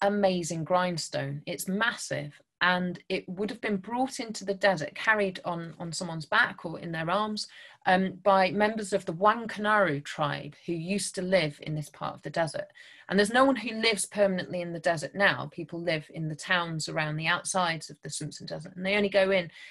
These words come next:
in, um, in winter periods or wet, wet seasons.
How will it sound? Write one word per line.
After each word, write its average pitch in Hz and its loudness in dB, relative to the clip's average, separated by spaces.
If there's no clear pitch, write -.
in, 165 -6
um, 160 -2
in 156 -6
winter 196 2
periods 147 -6
or 156 -6
wet, 175 0
wet - -2
seasons. - -10